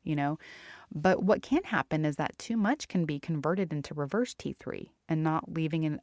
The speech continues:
us with enough of the active T three, you know, and that's not a good scenario either. We need the active, circulating, metabolic magic T three, right?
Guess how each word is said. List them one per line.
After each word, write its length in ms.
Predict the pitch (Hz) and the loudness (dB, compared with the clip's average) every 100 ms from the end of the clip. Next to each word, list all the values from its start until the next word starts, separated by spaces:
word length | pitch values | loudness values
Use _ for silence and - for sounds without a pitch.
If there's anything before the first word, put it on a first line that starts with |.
| _ | _
us 320 | - 160 - | 2 2 2
with 200 | 170 160 | -2 -2
enough 400 | - 156 165 180 | 0 2 2 4
of 280 | 160 147 143 | 2 2 0
the 140 | 147 - | 2 2
active 540 | 147 - - 139 - - | 2 -2 -2 -2 -4 -12
T 160 | - 139 | -6 -6
three, 460 | 139 80 55 156 _ _ _ _ _ _ - | -4 -6 -6 -12 _ _ _ _ _ _ -4
you 80 | |
know, 120 | 156 180 | -2 0
and 100 | 175 | -2
that's 200 | 208 202 | -2 0
not 100 | 180 | 0
a 60 | |
good 160 | 165 165 | 0 -4
scenario 480 | - 165 156 139 123 | -2 -2 0 0 -2
either. 460 | 143 127 55 62 - - - - _ | -2 -2 -2 -4 -8 -20 -20 -20 _
We 140 | 170 175 | 2 4
need 200 | 175 143 | 4 0
the 120 | - | -4
active, 460 | 180 190 - 196 175 _ _ _ | -4 -4 -2 -4 -4 _ _ _
circulating, 1120 | - - - 202 - 190 190 185 185 175 175 - _ _ _ _ _ - | -12 -8 -2 -2 0 -2 -2 -2 -2 -4 -6 -8 _ _ _ _ _ -8
metabolic 1160 | 165 160 165 175 180 190 190 _ 185 185 175 - | 0 2 4 6 6 4 2 _ 6 8 2 -2
magic 720 | 151 156 165 160 165 170 - _ - | -2 0 2 0 2 2 0 _ -2
T 140 | 180 | -2
three, 300 | 151 - - _ _ _ _ _ _ _ | 0 -2 -4 _ _ _ _ _ _ _
right? 260 | 139 143 | -2 -2